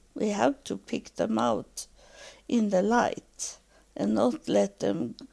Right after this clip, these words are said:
go into the darkness again. So the,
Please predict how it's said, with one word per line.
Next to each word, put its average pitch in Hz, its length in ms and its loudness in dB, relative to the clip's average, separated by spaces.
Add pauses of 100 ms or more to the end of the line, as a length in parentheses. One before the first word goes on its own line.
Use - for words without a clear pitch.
(640)
go 208 220 8
into 202 800 2
the 196 200 -2
darkness 202 800 0
again. 180 500 -4 (1600)
So - 360 2
the, 214 380 6